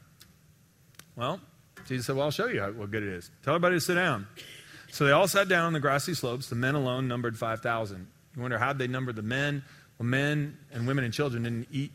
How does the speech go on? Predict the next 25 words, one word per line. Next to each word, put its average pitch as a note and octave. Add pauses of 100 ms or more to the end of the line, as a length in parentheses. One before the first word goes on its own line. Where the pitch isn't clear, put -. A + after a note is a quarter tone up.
in G#2+
public A2
together A2+
in F#2+
those F#2+
days F#2+
in G2
the F#2+ (300)
Jewish A2
community, A2
so G2+
the G2
men A2+
would G#2
have G2+
sat G2+
by G2
themselves. F#2
It F#2+
would G#2
have F#2+
been F#2
pretty G2
easy F#2
to F2